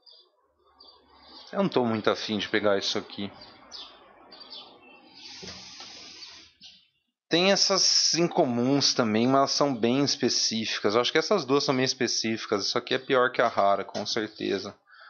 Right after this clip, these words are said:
Eu não sei se eu devo pegar a rara, o Carve ou a Cavalaria. Melhor fazer o de dez, Fernando. Melhor fazer o de dez. A premiação do de cinco é muito ruim.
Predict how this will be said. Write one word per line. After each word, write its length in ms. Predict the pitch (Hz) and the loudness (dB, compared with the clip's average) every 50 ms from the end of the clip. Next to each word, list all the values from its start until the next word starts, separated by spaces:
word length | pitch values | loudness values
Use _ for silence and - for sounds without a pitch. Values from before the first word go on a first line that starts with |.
| - - - | -20 -18 -14
Eu 80 | - 131 | -12 -10
não 60 | 135 | -2
sei 160 | - 139 120 | -2 0 0
se 100 | - 127 | 2 0
eu 40 | 110 | -2
devo 300 | 104 110 113 107 98 - | 0 0 0 -2 0 0
pegar 240 | 117 107 104 107 101 | 0 2 4 2 2
a 20 | |
rara, 400 | 98 104 104 101 104 113 117 120 | 2 2 2 4 4 2 2 0
o 40 | 117 | -4
Carve 720 | - - - 107 101 104 107 117 120 120 131 135 143 135 120 - - _ _ _ - - - - - _ - - | -2 0 2 4 4 4 4 2 0 -2 -2 -2 -2 -2 -4 -10 -18 _ _ _ -20 -20 -20 -20 -20 _ -8 0
ou 120 | 113 113 | 0 2
a 60 | 113 | 2
Cavalaria. 840 | - - 110 101 117 113 110 110 107 107 95 95 98 98 95 92 87 - - - - - - - - - _ _ _ _ _ _ _ _ _ _ _ _ - - - - _ _ _ _ _ _ _ _ _ _ _ - - - - - - - - - - - - - - - - _ _ - | 2 0 0 2 4 4 4 4 4 2 0 -2 -2 -2 0 -2 -2 -6 -12 -20 -20 -20 -20 -20 -20 -20 _ _ _ _ _ _ _ _ _ _ _ _ -20 -20 -20 -20 _ _ _ _ _ _ _ _ _ _ _ -20 -20 -20 -20 -20 -20 -20 -20 -16 -16 -16 -16 -16 -18 -20 -20 _ _ 2
Melhor 200 | 127 131 143 143 | 4 4 4 4
fazer 220 | - 165 151 160 | 2 2 2 2
o 40 | 160 | 0
de 100 | 160 156 | 0 2
dez, 340 | 131 120 110 107 104 104 - | 2 4 4 4 2 0 -2
Fernando. 520 | - 113 110 107 110 107 107 104 98 92 92 - - - - - - - - | -2 -2 2 2 4 2 2 0 -2 -6 -6 -8 -8 -10 -10 -12 -14 -6 -2
Melhor 240 | 101 101 104 107 107 | 0 2 2 2 2
fazer 240 | - 113 110 113 | 0 -2 0 0
o 80 | 117 113 | -2 -2
de 120 | 110 120 | -2 -4
dez. 600 | 110 95 98 98 98 101 104 - - - - - - - - - - _ _ _ _ _ _ _ | 0 2 2 2 2 0 -4 -8 -10 -10 -10 -12 -14 -18 -20 -20 -20 _ _ _ _ _ _ _
A 20 | |
premiação 500 | - 110 107 110 110 104 - - 113 117 | -4 0 2 2 2 2 0 -2 -2 -2
do 60 | 120 113 | -2 -4
de 100 | - - | -6 -6
cinco 240 | - 123 113 117 | -6 -2 0 0
é 20 | 117 | 0
muito 320 | 117 120 120 120 - 135 | 0 -2 -4 -2 -2 -2
ruim. 280 | 120 - 107 101 98 | -2 -2 -4 -6 -6